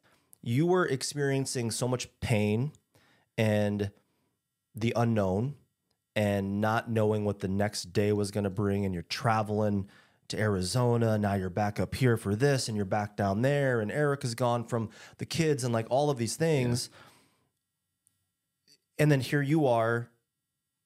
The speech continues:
Speaker 1: essentially being fully integrated into somebody's day, which most times weddings are the happiest, most
Speaker 2: Yeah.
Speaker 1: beautiful, vibrant days of that person's life. And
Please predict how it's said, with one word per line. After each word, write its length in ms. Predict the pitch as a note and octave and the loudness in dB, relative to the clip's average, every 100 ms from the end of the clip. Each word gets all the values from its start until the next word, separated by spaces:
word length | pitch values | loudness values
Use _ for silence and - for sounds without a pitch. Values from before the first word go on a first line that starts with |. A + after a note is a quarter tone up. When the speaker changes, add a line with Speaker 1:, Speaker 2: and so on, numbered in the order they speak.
| _ | _
Speaker 1:
essentially 520 | - - C#3 - C3+ | -2 0 -4 0 0
being 260 | A2+ A#2+ A#2 | 0 0 0
fully 340 | A2 B2+ B2 | 0 2 2
integrated 720 | A#2 A#2+ A#2 A2 G#2+ G#2+ G2+ G2 - _ _ _ _ | 2 0 0 2 2 2 2 -2 -14 _ _ _ _
into 460 | - A#2 A2 - A2+ | 0 2 0 -2 -4
somebody's 580 | G#2 B2 A#2 A#2 A2 F#2 | -2 -4 -2 -2 -2 0
day, 520 | A2+ A2+ G2+ F#2+ F#2+ - _ _ _ _ _ _ _ - | 2 2 2 0 -4 -8 _ _ _ _ _ _ _ -4
which 500 | A#2 A#2+ - - - _ _ _ _ _ _ _ _ _ | 2 2 0 -8 -12 _ _ _ _ _ _ _ _ _
most 340 | C3 B2+ B2 - | 2 4 2 0
times 340 | A#2+ G#2 G#2 | 0 0 0
weddings 360 | G#2+ A2 A2+ G#2+ | 0 2 0 0
are 400 | A2 G2+ G2 - - | 0 0 -2 -6 -6
the 100 | A2+ | -4
happiest, 640 | G2+ A2+ A2+ A2+ G#2+ G2+ - | 0 0 2 0 0 -2 -2
most 240 | G#2+ G#2 | -2 -2
Speaker 2:
Yeah. 20 | A2+ A2+ | 0 0
Speaker 1:
beautiful, 520 | A2 A2 A2 G#2 G2+ - - | 2 4 4 2 -2 -10 -16
vibrant 580 | - F#2+ A2+ G#2+ A2+ - | -4 2 2 2 -2 -2
days 260 | G#2 G#2 G#2 | 0 2 2
of 100 | F#2+ | 0
that 160 | F#2+ | -2
person's 420 | - A#2 G#2 G#2 F2 | 0 -2 -2 -4 -2
life. 480 | G#2 A#2 G#2 F#2+ - - _ _ _ | 0 2 0 -4 -14 -20 _ _ _
And 440 | - A#2+ G#2+ G#2 | 0 2 2 -2